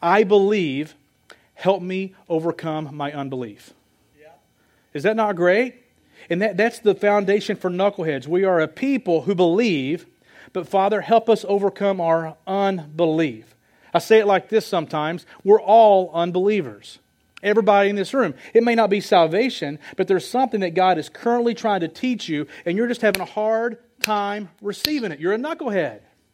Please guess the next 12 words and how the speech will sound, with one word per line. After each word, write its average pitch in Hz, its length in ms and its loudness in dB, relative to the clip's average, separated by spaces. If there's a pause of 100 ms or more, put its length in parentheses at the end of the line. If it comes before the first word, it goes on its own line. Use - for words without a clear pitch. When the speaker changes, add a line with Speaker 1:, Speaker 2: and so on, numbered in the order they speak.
(1000)
Speaker 1:
He's 196 160 -4
trying 226 200 2
to 214 60 2
teach 220 320 -4
you 214 80 0
about 170 260 2
your 143 120 -6
finances, 233 800 -2 (240)
your 156 160 -2
marriage, 220 800 0
your 143 160 -8
parenting, 247 720 -2